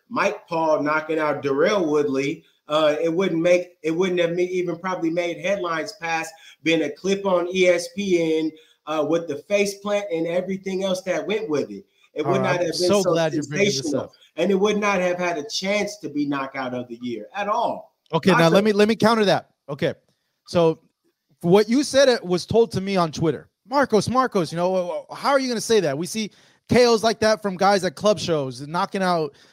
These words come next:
Speaker 2: uh, T J Taco guys, you
Speaker 1: Mm-hmm.
Speaker 2: know, like, but are, but are those fights that happen at that level mega events with the eyes of the world on it, and with the figure of a social standing of, of a Jake Paul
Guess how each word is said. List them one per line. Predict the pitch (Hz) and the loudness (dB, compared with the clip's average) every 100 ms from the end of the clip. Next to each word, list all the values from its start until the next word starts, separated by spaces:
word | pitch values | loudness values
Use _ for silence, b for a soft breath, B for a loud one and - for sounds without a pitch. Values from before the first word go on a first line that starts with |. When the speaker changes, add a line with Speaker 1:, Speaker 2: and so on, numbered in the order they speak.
| b - | b -12
Speaker 2:
uh, | 147 135 | -10 -4
T | 190 | -4
J | 180 190 180 | 2 4 4
Taco | 151 196 180 180 | 2 0 2 0
guys, | 156 135 90 - - _ - | 2 0 0 -10 -16 _ -14
you | 131 | -8
Speaker 1:
Mm-hmm. | 147 | -4
Speaker 2:
know, | 151 175 | -2 2
like, | 160 139 _ _ _ - | 2 2 _ _ _ -2
but | 170 | 2
are, | 180 156 160 - _ _ 135 | 2 0 -8 -20 _ _ -10
but | 208 220 | 0 8
are | 277 | 8
those | 285 285 294 - | 10 8 8 2
fights | 247 220 185 - - - 151 | 6 6 6 -2 -10 -10 -2
that | 170 | 2
happen | 185 220 220 185 | 4 4 2 -2
at | 165 185 | 0 2
that | 190 185 | 2 2
level | 180 180 | 0 0
mega | 165 190 175 170 | 0 0 2 2
events | 143 147 107 - - _ _ | 2 -2 -4 -12 -16 _ _
with | 156 160 | -4 4
the | 190 | 6
eyes | 233 240 | 6 6
of | 196 | 4
the | |
world | 175 208 196 | 6 6 6
on | 160 139 | 4 0
it, | 104 _ _ _ - | -6 _ _ _ -10
and | 170 | -2
with | 165 | 0
the | 170 | 0
figure | 143 208 208 | 2 4 4
of | 190 | 2
a | 160 | 2
social | 196 214 202 | 2 2 0
standing | - 190 175 170 160 | -2 2 2 2 -2
of, | 151 139 | -2 -2
of | 156 147 | -4 -4
a | |
Jake | 143 175 180 | -2 0 0
Paul | - 170 170 | 2 2 2